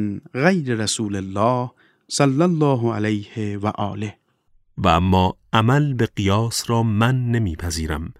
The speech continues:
Speaker 2: و در این مسئله به طور کلی تقلید نمی‌کنم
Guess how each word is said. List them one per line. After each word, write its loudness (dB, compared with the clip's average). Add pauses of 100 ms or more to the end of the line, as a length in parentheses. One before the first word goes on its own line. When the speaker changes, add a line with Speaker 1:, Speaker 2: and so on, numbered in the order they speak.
(540)
Speaker 2:
و 0
در -2
این 0
مسئله 2
به 2
طور 0
کلی -4 (320)
تقلید -4
نمی‌کنم -4